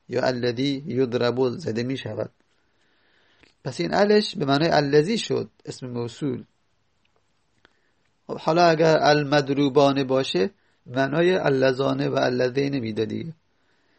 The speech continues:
مثنا می‌شه. المضروبون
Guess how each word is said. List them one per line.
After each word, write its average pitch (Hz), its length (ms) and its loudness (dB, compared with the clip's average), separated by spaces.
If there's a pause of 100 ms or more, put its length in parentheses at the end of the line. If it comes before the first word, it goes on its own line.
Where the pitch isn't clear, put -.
(480)
مثنا 135 460 -2
می‌شه. 113 380 -6 (1700)
المضروبون 143 1120 0